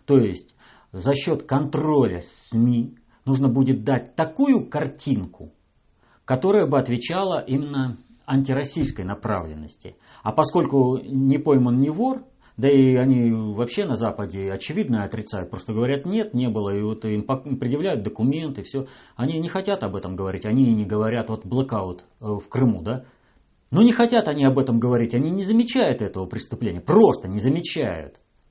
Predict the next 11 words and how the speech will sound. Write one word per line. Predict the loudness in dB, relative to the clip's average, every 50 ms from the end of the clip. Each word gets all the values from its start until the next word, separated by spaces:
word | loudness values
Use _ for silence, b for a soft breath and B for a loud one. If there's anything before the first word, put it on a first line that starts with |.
| _ _ _ _ _ _ _ _ _ _ _ _ _ -8
Вот. | -4 -4 -4 -4 -6 B B B B B B B
Они | 0 2 2 4 4 2 2 2 2 2 2 4 6 6 8 8 8 8 6 4 2 -2
в | -4 -6
крайнем | -2 0 0 2 2 0
случае, | 0 0 -2 -2 -2 -2 -2
он, | -2 -2 -4 -6 -6
э, | -6 -4 -4 -4 -4 -6 -6
как | -6 -6 -2 0
Reuters, | 0 0 0 -2 -6 -12 -14 -14 -20 _ _ _ _ b b b b b b b _ -4
э, | 0 2 2 2 2 2 0 -2 -4 -6 -12 _ _ _ _ _ _ _ _ _ -10
м, | -6 -4 -2 -2 -2 -2 -4 -6 -8 -10 -12